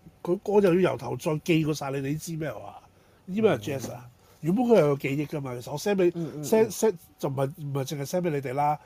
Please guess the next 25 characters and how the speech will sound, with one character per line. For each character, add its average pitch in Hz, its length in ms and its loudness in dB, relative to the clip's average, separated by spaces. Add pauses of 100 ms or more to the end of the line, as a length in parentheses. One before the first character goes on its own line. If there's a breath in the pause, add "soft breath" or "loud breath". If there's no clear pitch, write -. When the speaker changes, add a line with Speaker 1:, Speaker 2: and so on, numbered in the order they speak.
(180 soft breath)
Speaker 1:
譬 - 60 -6
如 147 40 -2
send，send 190 600 0
出 185 100 -6
去 160 200 -2
我 143 140 -2
啲 160 200 -2
公 190 200 0
事 143 200 -6
上 123 260 -10
嘅， 127 340 -6 (480 soft breath)
嘅， 139 280 2
嘅， 131 400 2 (180)
嘅 147 180 -4
對 143 220 2
口 131 280 -2
啊， 143 220 6
噉 131 120 -4
樣 139 260 -2
樣 127 60 -4
呢。 135 160 -6
其 - 120 -10
實 147 120 -4
我 156 40 0
打 160 320 4